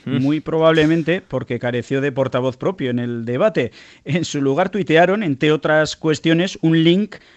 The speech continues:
Speaker 2: a la propuesta de Pablo Iglesias de legalizar la marihuana. Un mal pensado podría llegar a imaginar que insinuaban la posibilidad de utilizarla para sobrellevar el mal trago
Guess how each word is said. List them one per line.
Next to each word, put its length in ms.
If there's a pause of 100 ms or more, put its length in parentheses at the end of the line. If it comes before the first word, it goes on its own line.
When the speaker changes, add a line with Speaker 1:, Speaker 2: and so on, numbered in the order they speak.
(200)
Speaker 2:
a 400
la 240
propuesta 540
de 100
Pablo 280
Iglesias 320
de 80
legalizar 420
la 80
marihuana. 580
Un 300
mal 280
pensado 420
podría 320
llegar 280
a 60
imaginar 520
que 80
insinuaban 520
la 100
posibilidad 540
de 80
utilizarla 560
para 220
sobrellevar 600
el 80
mal 200
trago 360